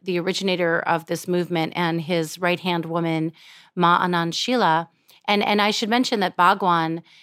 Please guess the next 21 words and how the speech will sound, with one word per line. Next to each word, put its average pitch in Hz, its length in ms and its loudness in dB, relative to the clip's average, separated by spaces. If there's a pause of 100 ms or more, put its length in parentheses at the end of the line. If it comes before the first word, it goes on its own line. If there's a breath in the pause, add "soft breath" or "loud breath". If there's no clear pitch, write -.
is 190 160 0
also 185 340 4
named 160 340 0 (140)
Osho. 170 540 -4 (960 loud breath)
And 233 180 2
so 226 500 4 (420 soft breath)
there 220 160 4
was 233 140 4
so 262 180 4
much 285 180 2
time 214 260 2
spent 208 300 -2
on 190 100 0
the 185 120 0
adults 190 380 0
in 196 60 0
the 185 80 0
movement 185 460 -2
in 185 100 -4
this 180 140 -4
docuseries, 185 840 -2